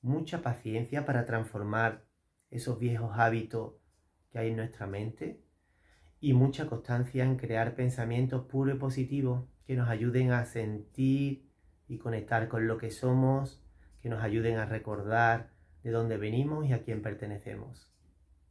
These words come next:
Muchas gracias, feliz fin de semana y que no dejéis de sonreír. Om Shanti.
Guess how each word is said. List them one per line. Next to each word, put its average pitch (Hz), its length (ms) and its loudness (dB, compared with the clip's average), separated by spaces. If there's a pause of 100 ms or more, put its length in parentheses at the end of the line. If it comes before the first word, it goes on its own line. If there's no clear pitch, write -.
(140)
Muchas 113 300 -10
gracias, 165 720 -2 (560)
feliz 131 880 2
fin 123 200 0
de 113 100 -2
semana 156 680 -2 (800)
y 117 80 -10
que 117 120 -6
no 107 120 -4
dejéis 113 320 0
de 120 100 0
sonreír. 101 800 -6 (1120)
Om 135 1120 2 (580)
Shanti. 104 1200 -6